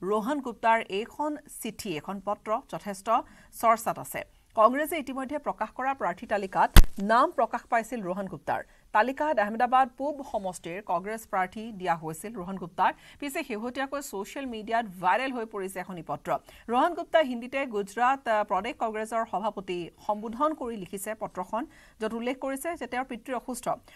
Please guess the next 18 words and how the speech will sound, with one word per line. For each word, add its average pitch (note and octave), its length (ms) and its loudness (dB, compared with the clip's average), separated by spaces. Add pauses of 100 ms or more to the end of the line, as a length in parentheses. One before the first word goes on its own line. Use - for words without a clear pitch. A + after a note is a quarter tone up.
(140)
আৰু C#4+ 140 4
পিতৃৰ C#4+ 280 -4
অসুস্থতাৰ B3+ 480 -2
বাবে G#3+ 380 -2 (260)
নিৰ্বাচনত C4+ 600 4
অৱতীৰ্ণ A3+ 380 -6
হ'বলৈ G3 520 -4
তেওঁ G3 160 -4
নিবিচাৰে। E3 440 -6 (120)
পিতৃৰ G#3+ 260 -10
বাবে A#3+ 280 -2
নিজৰ A3 280 -4
ৰাজনৈতিক F#3+ 500 -4
কেৰিয়াৰৰ F#3+ 460 -2
কথা F#3+ 320 -8 (100)
চিন্তা G3+ 400 0 (300)
নকৰা F#3+ 420 4
এগৰাকী B3+ 580 -2